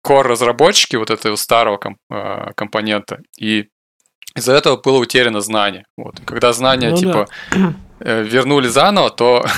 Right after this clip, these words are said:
Speaker 1: <laughs> и отношение поменялось. Вот.
Speaker 2: Ну, это, кстати, довольно особенный скилл, и он довольно ценится на рынке. <clears throat> Чуваки, которые не боятся, ну, вместо того, чтобы там идти в зеленые поля, короче,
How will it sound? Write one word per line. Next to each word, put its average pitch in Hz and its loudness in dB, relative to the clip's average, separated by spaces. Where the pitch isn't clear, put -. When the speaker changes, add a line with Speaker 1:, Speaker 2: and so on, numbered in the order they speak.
Speaker 1:
<laughs> - -16
и 123 0
отношение 123 2
поменялось. 104 -6
Вот. - -12
Speaker 2:
Ну, 170 4
это, 185 2
кстати, 185 2
довольно 180 2
особенный 180 -2
скилл, 196 -2
и 165 2
он 151 -2
довольно 151 0
ценится 143 -4
на 147 -4
рынке. 160 -2
<clears throat> 151 -4
Чуваки, 151 -2
которые 147 -2
не 143 -2
боятся, 151 0
ну, 143 -2
вместо 147 -2
того, 147 -2
чтобы 139 -6
там 127 -6
идти 170 0
в 147 -6
зеленые 160 0
поля, 156 0
короче, 139 -4